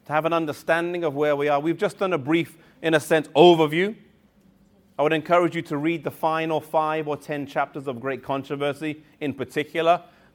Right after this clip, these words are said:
to look at the final events of this earth's history, what the issues are involved. But I pray that your experience may be one today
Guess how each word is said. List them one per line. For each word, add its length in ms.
to 80
look 200
at 100
the 80
final 460
events 360
of 160
this 220
earth's 260
history, 440
what 180
the 160
issues 360
are 240
involved. 560
But 100
I 60
pray 320
that 220
your 400
experience 680
may 180
be 120
one 400
today 520